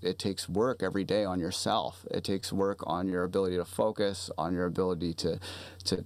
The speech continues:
to, to power through and to s-, to sustain discomfort, you know? And it's, it might look effortless when you look at the successes of those that you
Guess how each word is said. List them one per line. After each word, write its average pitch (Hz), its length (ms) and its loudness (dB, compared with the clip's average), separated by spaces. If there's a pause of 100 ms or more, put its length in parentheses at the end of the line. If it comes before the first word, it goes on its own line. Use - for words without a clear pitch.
to, 80 220 0 (120)
to 73 220 0 (300)
power 110 380 4
through 107 600 4
and 95 220 2
to 95 80 0
s-, 90 140 -2
to - 160 -4
sustain 113 840 2 (180)
discomfort, - 760 0 (520)
you 95 140 2
know? 95 360 2
And 104 200 2
it's, 90 260 -2
it 90 180 0
might 110 240 2
look 123 380 2
effortless - 800 -4
when 95 200 2
you 85 100 0
look 95 380 -2 (100)
at 85 320 0 (260)
the 87 240 0
successes - 920 0
of 85 460 -2
those 90 480 2
that 80 220 0
you 82 420 -2